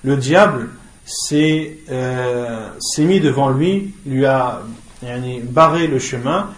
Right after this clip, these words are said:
lui a empêché de faire ses rites au niveau de la petite stèle. Au niveau de la petite stèle, puis Ibrahim, alayhi salam, lui a lancé sept pierres jusqu'à ce que le diable se soit retrouvé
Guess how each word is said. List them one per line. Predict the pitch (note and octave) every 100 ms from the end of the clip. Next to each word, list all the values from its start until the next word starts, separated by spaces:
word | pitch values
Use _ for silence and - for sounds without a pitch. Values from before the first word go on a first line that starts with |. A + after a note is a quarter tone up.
| -
lui | C3+
a | C3+
empêché | E3+ F3+ F3+ - F#3+ E3 - - -
de | B2+
faire | B2 C3
ses | - C3+
rites | C#3 A3 A#3 - - - - D#3+
au |
niveau | D#3+ D#3+ C3+ G#3+
de | F#3 E3+ F#3 G3 E3
la | C#3
petite | C3+ D#3 - -
stèle. | - B2 G#2+ G2 - -
Au | B2+
niveau | C3 A#2+ F3
de | G3 F3+ G#3 G#3+ - -
la | B2+ E3+
petite | D3 C#3 D3
stèle, | - E3 G#3 A3 - - -
puis | - F3
Ibrahim, | D3 D3 D#3+
alayhi | C3 C3+ B2+
salam, | - B2 C#3+ G3 G#3+ - - - -
lui | C3+
a | C#3+
lancé | C#3+ C#3+ C#3+ F3+
sept | - F3+ -
pierres | - D3+ F#3 A3 G#3+ - -
jusqu'à | B2+ - F#3+
ce | F3+ -
que | C#3+
le | C#3
diable | C3 E3 G#3 C3+ - - -
se | - - C#3
soit | - C#3+
retrouvé | C#3+ C#3 C#3 C3 D#3 F#3+ F#3+